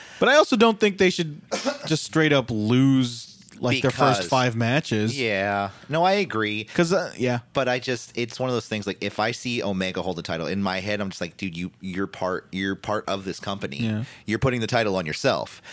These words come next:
Speaker 2: Cody, if he does it, it's putting the title on himself. Same with the Bucks. It just
Speaker 1: I, I'm just not exactly in t-, in tune with making Kenny Omega have this sort of lull. I think he is a, the type of performer who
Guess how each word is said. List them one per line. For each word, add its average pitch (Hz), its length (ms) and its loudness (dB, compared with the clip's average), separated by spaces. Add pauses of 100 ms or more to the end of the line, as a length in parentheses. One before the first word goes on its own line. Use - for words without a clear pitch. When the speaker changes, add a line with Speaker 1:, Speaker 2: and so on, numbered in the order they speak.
(100)
Speaker 2:
Cody, 127 340 0
if 90 100 -8
he 95 100 -4
does 82 160 -4
it, 104 60 -4
it's - 100 -12
putting 87 180 -6
the 82 60 -8
title 92 180 -4
on 90 40 -2
himself. 117 280 -4
Same 104 160 -6
with 120 140 -6
the 139 80 -10
Bucks. - 340 -8
It 82 80 -10
just - 160 -2
Speaker 1:
I, 151 180 -2 (360)
I'm 190 200 4
just 190 160 2
not 151 160 4
exactly 131 600 2
in 113 260 0 (120)
t-, - 220 -6
in 117 200 0
tune 117 360 0
with 107 380 0 (760)
making 113 580 2
Kenny 113 260 0
Omega 107 560 0
have 104 280 -2
this 104 200 -2
sort - 440 -4
of 95 120 -4
lull. 104 500 -2
I 104 100 -2
think - 480 -4
he 113 280 0
is 107 260 -4
a, 123 100 -2 (280)
the - 80 -12
type 110 240 -4
of 104 80 -6
performer 104 480 -2
who 98 340 0